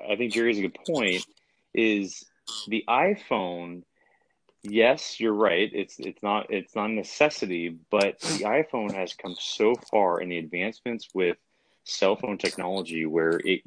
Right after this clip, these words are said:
can be used as a tool to access information quickly, communication quickly, and a, a slew of other things you can do.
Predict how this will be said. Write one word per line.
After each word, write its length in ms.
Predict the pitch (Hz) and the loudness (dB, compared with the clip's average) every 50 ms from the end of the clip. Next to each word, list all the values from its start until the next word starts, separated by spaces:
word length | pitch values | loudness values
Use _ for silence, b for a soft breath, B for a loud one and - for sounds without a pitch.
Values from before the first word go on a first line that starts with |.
| - | -14
can 260 | - - 110 98 90 | -10 -4 -4 -4 -2
be 120 | 82 90 80 | -2 -2 -2
used 400 | 78 82 95 104 104 101 - 98 | 0 2 4 4 4 4 4 2
as 140 | 85 78 80 | 0 0 -2
a 60 | 78 | -6
tool 640 | - - - - 156 147 104 82 78 78 85 - - b b b b b - | -6 -6 -4 -2 0 2 2 2 2 0 -2 -4 -8 b b b b b -6
to 280 | - - 101 90 90 - | 0 2 4 4 4 4
access 400 | 92 92 98 98 - 107 92 - | 2 2 2 0 -2 -4 -4 -6
information 460 | 92 90 95 85 85 82 - - - - | -6 -6 -4 -2 -2 -2 -4 -6 -6 -2
quickly, 500 | - 117 104 - - 92 78 76 73 - B B B B B - | 2 2 2 2 2 -2 0 0 -2 -4 B B B B B -8
communication 680 | - 95 98 98 95 - - 107 110 - - 95 85 | -4 -2 -2 -2 0 2 4 4 4 4 2 -6 -6
quickly, 540 | - - - 85 - - 80 76 76 73 - b b b b - | -4 -2 -2 -2 -2 0 -2 -2 -2 -2 -4 b b b b -2
and 180 | 95 90 82 80 | 0 0 2 0
a, 180 | 80 - - | -2 -2 -4
a 40 | 82 | -4
slew 680 | - - - - - 107 104 104 113 120 117 110 104 95 | -4 -4 -4 -4 -2 -2 2 4 6 6 6 6 4 4
of 100 | 90 - | 2 2
other 240 | 82 98 98 101 104 | 2 2 4 2 2
things 300 | - - 92 87 82 82 | 0 0 -4 -2 -2 -4
you 60 | 78 | -6
can 140 | 85 82 80 | -6 -4 0
do. 360 | 92 117 117 101 87 85 85 | 2 4 4 4 4 2 0